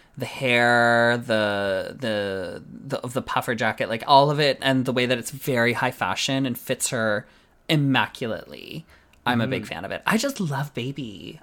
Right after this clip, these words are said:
Speaker 1: I'm a big fan.
Speaker 2: I haven't been sold yet, if I'm being completely honest.
Speaker 1: <sighs> I
Speaker 2: And
Speaker 1: am.
Speaker 2: calm.
Speaker 1: Baby,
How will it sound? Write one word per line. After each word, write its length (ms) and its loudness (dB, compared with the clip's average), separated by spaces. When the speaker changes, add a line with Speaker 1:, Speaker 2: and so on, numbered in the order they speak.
Speaker 1:
I'm 220 0
a 20 -4
big 220 -4
fan. 640 -6
Speaker 2:
I 60 -10
haven't 240 -10
been 140 -10
sold 280 -16
yet, 240 -20
if 120 -16
I'm 80 -12
being 180 -18
completely 300 -20
honest. 420 -20
Speaker 1:
<sighs> 340 -20
I 60 -10
Speaker 2:
And 140 -2
Speaker 1:
am. 200 -2
Speaker 2:
calm. 180 -8
Speaker 1:
Baby, 400 4